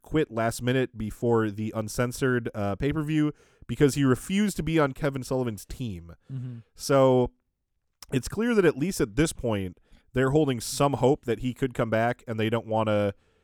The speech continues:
Speaker 1: you know, it's not like Johnny B. Bad where he just starts talking shit,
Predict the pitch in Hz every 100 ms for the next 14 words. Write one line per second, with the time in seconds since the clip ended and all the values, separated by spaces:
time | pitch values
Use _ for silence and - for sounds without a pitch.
0 | _ _ _ 135 131 123 120 131 - 135
1 | 156 143 143 147 135 120 131 120 104 113
2 | 107 117 - 113 - - 127 127 117 -
3 | 165 101